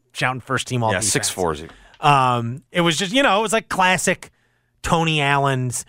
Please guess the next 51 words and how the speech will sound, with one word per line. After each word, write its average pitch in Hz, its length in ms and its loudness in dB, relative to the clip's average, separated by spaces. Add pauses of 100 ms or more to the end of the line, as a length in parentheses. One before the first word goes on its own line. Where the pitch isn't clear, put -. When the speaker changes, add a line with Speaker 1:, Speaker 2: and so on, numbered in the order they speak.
(140)
Speaker 1:
Well, 220 180 2
it 214 40 0
was 226 100 0
like 233 100 0
a 208 60 0
scenario 233 600 2
made 160 400 -2
for 131 160 -10
Tony 127 320 -2
Allen, 101 360 -4 (100)
Speaker 2:
Sure. 160 200 0
Speaker 1:
right? 180 200 0
Like, 175 160 -2
stop - 400 -2
someone 226 400 2
one-on-one, 156 720 2 (220)
Speaker 2:
Yeah. 156 180 0
Speaker 1:
backing 170 340 0
you 160 60 2
down 151 280 0
in 139 100 -2
the 135 60 -2
post, 139 520 -2 (240)
mano 147 380 4
y 143 100 0
mano. 123 500 0
And 131 140 2
it 151 40 2
was 156 120 2
just, - 240 0 (220)
it 226 80 2
was 208 180 0
nice 208 340 0
to 175 120 0
have 160 180 2
that 156 160 2
moment 147 400 0
in 135 40 -8
his 139 160 -2
return, 165 300 0
'cause 147 140 0
obviously 156 360 0
it's 135 120 -4
been 139 180 -2
a 127 260 2 (360)
tough - 240 0
couple 113 260 -2
years 117 260 0
for 110 220 -2
him. 104 320 0 (480)
Um, 107 480 2